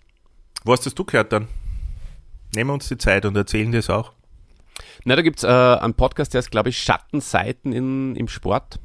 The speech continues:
Speaker 2: oder so. Gebt's einmal ein. Sch-, <laughs> Schattenseiten im Sport Podcast, äh, dann wird's das schon finden. Die beiden Hosts sind ein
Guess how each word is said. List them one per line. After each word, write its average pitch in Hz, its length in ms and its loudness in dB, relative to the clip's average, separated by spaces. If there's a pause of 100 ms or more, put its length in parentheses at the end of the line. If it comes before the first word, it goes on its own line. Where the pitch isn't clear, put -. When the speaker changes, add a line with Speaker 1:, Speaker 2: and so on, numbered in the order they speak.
(420)
Speaker 2:
oder 107 160 0
so. 131 280 -4 (400)
Gebt's - 220 -4
einmal 123 220 4
ein. 151 160 2 (600)
Sch-, - 160 -4 (500)
<laughs> - 300 -20
Schattenseiten 113 680 -2
im 123 80 -4
Sport - 360 -4
Podcast, - 680 -4
äh, 101 240 -4
dann 104 160 -4
wird's 107 180 -4
das - 120 -8
schon 113 100 -8
finden. 117 480 -4 (840)
Die 135 320 6
beiden 147 960 2
Hosts 131 1000 0
sind 123 400 -2
ein 123 80 -10